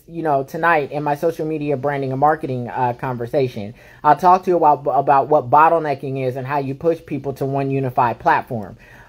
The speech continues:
But, you know, so anyway, so then boom, shortly after I wake up, I get this message right here, right? And I'm gonna share the message with you.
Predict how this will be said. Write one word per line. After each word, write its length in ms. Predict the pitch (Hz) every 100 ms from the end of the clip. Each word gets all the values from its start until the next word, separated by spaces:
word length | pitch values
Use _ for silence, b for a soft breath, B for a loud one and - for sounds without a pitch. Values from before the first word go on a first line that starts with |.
| b
But, 560 | 139 202 196 180 - _ _ _ _ _ -
you 140 | 208
know, 140 | 240 226
so 140 | 233 214
anyway, 680 | 262 320 226 165 151 143 - _ -
so 220 | - 233
then 220 | 233 220
boom, 420 | 190 233 190 104 - _ _
shortly 400 | - 285 311 311
after 300 | 262 247 202
I 80 | 196
wake 320 | 202 190 190
up, 160 | 175
I 80 | 170
get 260 | 151 196 190
this 180 | 180 175
message 440 | 175 180 160 135
right 200 | 139 120
here, 220 | 117 90
right? 400 | 107 147 180 185 _ _ -
And 140 | 160
I'm 60 | 165
gonna 100 | 156
share 240 | - 226
the 60 | 196
message 360 | 185 190 156
with 220 | 127 117
you. 80 | 78